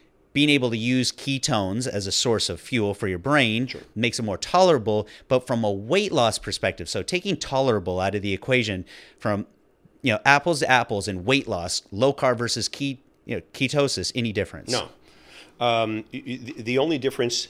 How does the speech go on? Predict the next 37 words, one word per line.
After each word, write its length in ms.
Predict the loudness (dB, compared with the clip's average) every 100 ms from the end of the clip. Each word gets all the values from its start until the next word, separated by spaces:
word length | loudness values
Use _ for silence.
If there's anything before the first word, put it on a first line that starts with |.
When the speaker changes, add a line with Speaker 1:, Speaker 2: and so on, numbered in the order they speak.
| _
Speaker 2:
and 160 | -6 -4
this 140 | -4
would 100 | -6
have 120 | -8
to 60 | -8
be 120 | -6
measured 440 | -2 -2 -2 -6 -10 -20 -20 -12
over 220 | -10 -8
long 320 | -4 -2 -2
periods 340 | -4 -6 -6 -8
of 60 |
time, 260 | -8 -6 -6
would 140 | -8
be 220 | -8 -8 -8
the, 320 | -8 -8 -8 -16 -20 -20 -18
um, 280 | -12 -12 -12 -8
rapidity 600 | -6 -2 0 0 -6 -14 -20 -10
of 340 | -6 -6 -8 -20 _ _
an 140 | -8 -4
individual's 600 | -4 -4 -6 -8 -12 -8
fat 280 | -2 -2 -4
loss. 160 | -10
But 140 | -2 0
I 60 |
will 120 | 0
tell 240 | -2 -2 -2
you 140 | -2
that 200 | -4 -4 -6
on 360 | -8 -6 -10 -16 -16
the 60 | -6
protocol 380 | -2 -2 0
that 160 | -2 -2
we 100 | -6
use 340 | -8 -8 -6
here, 340 | -6 -4 -4 -6 -14 -20 -20 -20 _
again, 300 | -4 -2 -4 -8 _ _ _
fifty, 760 | -10 -8 -6 -4 -2 -2 -4